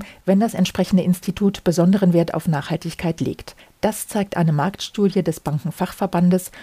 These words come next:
für die das Marktforschungsinstitut Ipsos rund eintausendneunhundert erwachsene Verbraucher aus Deutschland befragt hat.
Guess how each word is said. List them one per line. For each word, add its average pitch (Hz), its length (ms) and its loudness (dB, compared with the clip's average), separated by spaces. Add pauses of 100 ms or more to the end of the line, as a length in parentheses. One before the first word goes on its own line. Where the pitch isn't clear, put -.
(140)
für 185 200 0
die 180 100 0
das 160 240 0
Marktforschungsinstitut 180 1300 -2
Ipsos - 480 -4
rund 165 220 -2
eintausendneunhundert 165 800 2
erwachsene 147 420 -2
Verbraucher 147 540 -4
aus - 140 -6
Deutschland 147 500 -4
befragt - 480 -4
hat. - 280 -14